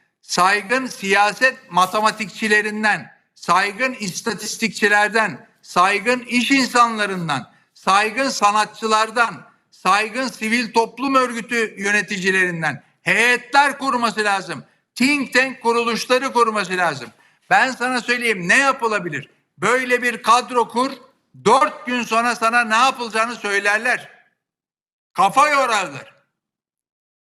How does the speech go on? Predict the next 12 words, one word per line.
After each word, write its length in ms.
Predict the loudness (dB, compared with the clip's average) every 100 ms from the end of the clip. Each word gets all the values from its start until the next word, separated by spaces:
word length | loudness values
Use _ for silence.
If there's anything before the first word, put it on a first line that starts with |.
| _ _ _ _ _ _ _
Bir 300 | -2 -2 0
beyin 320 | -2 -2 -4
fırtınası 640 | 0 0 2 0 0 0 2
atmosferi 600 | 2 0 -8 -4 0 2
yaratırız. 600 | 2 0 -4 -6 -8 -12 -20 _ -4
Liyakat 680 | 0 4 4 2 -2 -2 -4
sahibi 440 | 0 0 0 -4
insanlardan 1120 | -6 -2 -2 2 0 2 -2 0 0 -2 -4 -18 _ _ _
bir 280 | -2 -2 -2
kadro 500 | 2 2 2 0 0
kurulması 560 | 0 -4 -2 -2 -2 -4
lazım. 280 | -6 -8